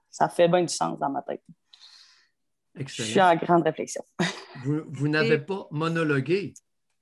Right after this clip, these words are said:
Speaker 2: Vous avez émis votre position, votre opinion, votre position.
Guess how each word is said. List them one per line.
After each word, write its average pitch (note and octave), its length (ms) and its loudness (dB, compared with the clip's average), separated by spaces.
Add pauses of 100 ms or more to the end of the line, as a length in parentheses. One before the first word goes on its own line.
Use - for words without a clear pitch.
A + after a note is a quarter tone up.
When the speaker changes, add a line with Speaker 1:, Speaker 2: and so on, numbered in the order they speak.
(160)
Speaker 2:
Vous C3 220 -8
avez C#3+ 440 -4
émis F3+ 480 -2 (960)
votre C#3 920 -4
position, C#3 840 -4
votre B2+ 240 -8
opinion, C#3+ 600 -2 (120)
votre C3+ 240 -12
position. - 580 -8